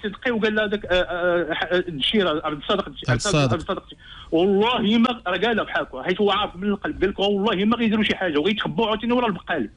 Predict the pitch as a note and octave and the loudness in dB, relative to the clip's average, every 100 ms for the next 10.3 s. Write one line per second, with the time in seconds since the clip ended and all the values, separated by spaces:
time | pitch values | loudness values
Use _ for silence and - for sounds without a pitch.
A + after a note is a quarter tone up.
0 | - - - - - - G3+ B3+ B3 C4 | -18 -16 -16 -16 -8 0 2 2 0 0
1 | C4+ C4+ A3 G3+ - A2 - E3+ G#3 F3 | 0 0 -2 -4 -4 -8 -2 0 2 2
2 | - E3+ F#3 E3+ G3+ D#3+ F#3 D#3+ F3 D3 | 0 0 0 2 0 0 0 0 0 0
3 | D3+ C#3+ A#2+ - C#3 B2+ A2 G#2 - F3+ | 2 0 -2 0 0 2 0 -2 -4 -2
4 | F#3+ G#3+ G#3 G3+ F3+ D3+ F3+ F3+ A3 B3 | 0 2 0 0 -2 -2 -2 0 2 2
5 | B3+ A#3+ - A#3+ A3+ G3 G3+ G3+ E3+ - | 2 0 -2 0 0 0 -2 0 -2 -2
6 | F#3+ - F#3 C#4+ D4 - C#4+ C4 A3+ G3 | -8 -6 -2 0 0 0 2 4 2 0
7 | B3+ B3+ B3+ B3 - B3 A3+ A#3+ A#3 A3 | -2 2 2 2 -2 -2 2 2 2 2
8 | G#3+ B3+ - - - - - C4+ D4+ C#4 | 0 -2 -10 -20 -20 -20 -2 0 2 2
9 | C4+ B3 B3+ A#3 A#3 A3 G#3+ G3+ G3+ A3+ | 2 2 0 2 2 2 2 2 2 0
10 | D#3+ A#2+ | -2 -4